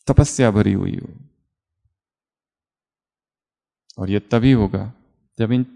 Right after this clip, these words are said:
चारों ही प्रकार की माया से मन मुक्त होगा। आज सुबह की मुरली, हर एक किसके लिए परिश्रम करता है? पेट के लिए। पेट, पेट, पेट। और पेट आज तक किसी का भरा है क्या द्वापर से?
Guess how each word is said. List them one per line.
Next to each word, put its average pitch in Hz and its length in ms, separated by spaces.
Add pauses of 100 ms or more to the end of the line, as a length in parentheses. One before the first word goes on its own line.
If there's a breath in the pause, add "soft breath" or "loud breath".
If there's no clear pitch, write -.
(260)
चारों 143 300
ही 151 60
प्रकार 117 360
की 117 120
माया 104 300
से 98 140
मन 101 180
मुक्त 101 320
होगा। 98 340 (440)
आज 117 160
सुबह 131 280
की 135 180
मुरली, 110 320
हर 110 180
एक 139 220
किसके 156 340
लिए 143 120
परिश्रम 123 500 (360)
करता 104 300
है? 98 60 (180)
पेट 131 240
के 120 140
लिए। 107 140 (1800 soft breath)
पेट, 127 300
पेट, 113 280
पेट। - 500 (920)
और 113 100
पेट 151 280
आज 143 200
तक 147 100
किसी 147 180
का 151 100
भरा 131 280
है 160 80
क्या 165 120
द्वापर 120 300
से? 113 140